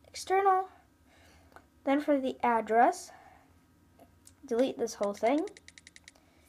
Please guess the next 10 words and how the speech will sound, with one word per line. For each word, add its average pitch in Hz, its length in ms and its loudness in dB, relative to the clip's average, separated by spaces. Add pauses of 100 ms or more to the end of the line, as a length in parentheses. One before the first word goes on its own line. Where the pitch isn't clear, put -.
(220)
do 233 240 -2
a - 120 -6
capital 240 880 -2 (840)
S 330 560 2 (840)
P 254 380 -2 (420)
L 240 440 -4 (1040)
E 254 340 0 (160)
E 247 440 0 (500)
F, 202 340 -2 (320)
Spleef 254 580 0